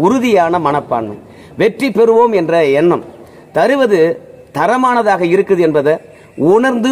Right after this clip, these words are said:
ஒவ்வொரு முறையும் நேர்த்தியாக தந்தார்கள். அதனால தான் கிராமத்தில் இருந்து இன்றைக்கு அமெரிக்கா இல்ல, உலகம் முழுவதும் சென்று சேர்ந்திருக்கின்றார்கள். இந்த சேனலுக்கு என்று ரசிகர் பட்டாளம் இல்லை என்று நினைக்கிறீங்களா? எப்படா video போடுவாங்க என்று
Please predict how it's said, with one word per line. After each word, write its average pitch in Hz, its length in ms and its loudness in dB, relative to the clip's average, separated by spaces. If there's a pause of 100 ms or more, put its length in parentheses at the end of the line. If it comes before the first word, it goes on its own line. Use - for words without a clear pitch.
(140)
ஒவ்வொரு 202 380 2
முறையும் 226 340 0
நேர்த்தியாக 185 540 0
தந்தார்கள். 147 520 -4 (180)
அதனால 160 380 -2
தான் 151 240 -2 (520)
கிராமத்தில் 175 600 -2
இருந்து 175 280 -2
இன்றைக்கு 170 420 -2 (520)
அமெரிக்கா 175 540 0
இல்ல, 165 180 0 (240)
உலகம் 170 460 0
முழுவதும் 190 400 0
சென்று 170 260 0
சேர்ந்திருக்கின்றார்கள். 151 640 -2 (380)
இந்த 226 260 0
சேனலுக்கு 247 540 0
என்று 226 180 2 (220)
ரசிகர் 196 380 0
பட்டாளம் 190 440 0
இல்லை 208 140 2
என்று 180 160 0
நினைக்கிறீங்களா? 143 520 0 (540)
எப்படா 214 540 2
video 214 420 2
போடுவாங்க 208 400 2
என்று 180 280 2